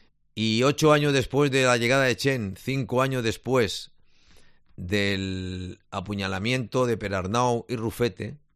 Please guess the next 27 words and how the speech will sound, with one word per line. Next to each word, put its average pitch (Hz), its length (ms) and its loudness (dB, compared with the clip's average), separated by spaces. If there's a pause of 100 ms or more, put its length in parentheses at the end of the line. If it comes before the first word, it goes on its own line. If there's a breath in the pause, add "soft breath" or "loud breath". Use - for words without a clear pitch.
(300)
perdón, 98 280 -2
de 92 100 -4
Perarnau 92 460 -2
y 110 40 -2
Rubi 107 300 -2
por 120 180 -2
Rufete, 113 600 -4 (800 soft breath)
estamos, 127 720 -2
después 92 300 -2
de 113 80 4
haber 110 100 2
bajado 104 520 0 (300)
el 87 120 -6
siguiente 101 440 -4
año 107 180 -2
a - 20 -4
segunda, 110 580 -4 (520 soft breath)
estamos 127 360 -2
en 110 120 0
segunda 131 400 0
división, 127 680 0 (680)
en 101 140 -4
la 95 100 -2
cuarta 131 360 0
posición, 123 720 -4 (800 soft breath)
con 110 220 -2
una 131 500 2